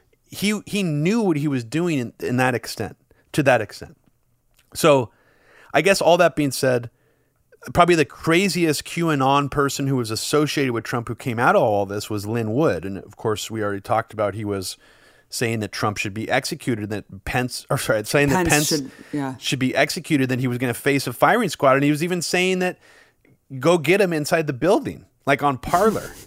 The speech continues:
Speaker 2: <laughs>
Speaker 1: So this is a guy really wacky. He's got a really strange history. He's actually not officially part of the legal team, but Trump somehow, like, wanted him to use him as, like, some kind of blunt instrument to rile people up. I don't really understand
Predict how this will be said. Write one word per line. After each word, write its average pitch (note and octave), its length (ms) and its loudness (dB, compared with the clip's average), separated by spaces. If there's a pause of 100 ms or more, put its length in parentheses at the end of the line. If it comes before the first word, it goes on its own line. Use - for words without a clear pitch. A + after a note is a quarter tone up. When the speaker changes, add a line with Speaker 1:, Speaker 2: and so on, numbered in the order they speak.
(240)
Speaker 2:
<laughs> - 440 -20
Speaker 1:
So F3+ 120 2
this G#3+ 220 0
is B3 100 0
a A3+ 60 2
guy D#3 480 6 (720)
really G#3 280 2
wacky. A#2+ 560 0
He's B2+ 100 -10
got C#3 140 2
a B2+ 40 2
really E3 260 2
strange C#3 420 -4
history. A2+ 500 -6 (200)
He's C#3 180 -2
actually C#3+ 320 2
not B2 340 2
officially D3+ 520 -4
part C#3 260 2
of B2+ 80 -2
the B2 60 -2
legal C#3 280 -2
team, D3 380 -4
but - 160 -4
Trump D3+ 340 -2
somehow, C#3 400 -2
like, A#2+ 200 -4
wanted B2+ 280 0
him C#3 140 -6
to A#2 60 -10
use B2 280 -2
him C#3 160 -4
as, A#2 100 -6
like, G#2 140 -8
some A#2+ 120 -10
kind C3 140 -6
of G2 120 -8
blunt A#2 280 -4
instrument B2+ 540 -8
to A#2 100 -10
rile A#2 300 0
people A#2+ 300 -4
up. C3 260 -4
I E3+ 80 2
don't A3+ 160 2
really D#3+ 280 0
understand A2+ 760 -6